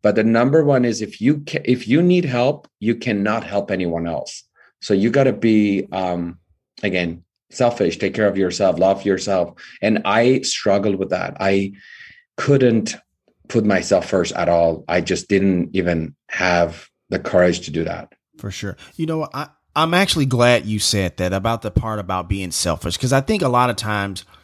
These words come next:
Speaker 2: selfish has, like, a negative connotation, and rightfully so, right? But sometimes you have to be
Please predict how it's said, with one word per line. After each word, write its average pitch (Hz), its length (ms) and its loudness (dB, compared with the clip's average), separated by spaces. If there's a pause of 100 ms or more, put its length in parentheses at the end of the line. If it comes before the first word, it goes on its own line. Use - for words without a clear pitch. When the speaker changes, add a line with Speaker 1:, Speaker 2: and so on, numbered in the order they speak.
Speaker 2:
selfish 127 480 0
has, 113 280 0
like, 107 160 0
a 87 80 -4
negative 110 520 0
connotation, 117 680 -2
and 123 220 0
rightfully 120 480 2
so, 85 480 -2 (320)
right? 98 360 -2 (280)
But 147 100 0
sometimes 214 680 0
you 190 140 2
have 175 320 0
to 175 140 0
be 202 440 0